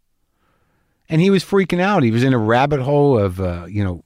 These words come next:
symptoms and statistics and who gets what and what, you know, what are the outcome. It's bad,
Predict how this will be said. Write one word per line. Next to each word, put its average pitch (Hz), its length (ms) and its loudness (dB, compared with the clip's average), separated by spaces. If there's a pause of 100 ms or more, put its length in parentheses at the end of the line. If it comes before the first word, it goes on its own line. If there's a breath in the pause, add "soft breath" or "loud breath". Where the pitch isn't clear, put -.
(120)
symptoms 170 600 0
and 104 100 -4
statistics 160 720 -4
and 101 100 -6
who 117 140 -4
gets 107 240 -4
what 175 280 0
and 110 160 -2
what, 104 200 -2
you 104 180 -2
know, 95 80 -2
what 113 200 -2
are 113 40 0
the 104 160 -2
outcome. 151 340 -2
It's 185 220 -2
bad, 170 680 0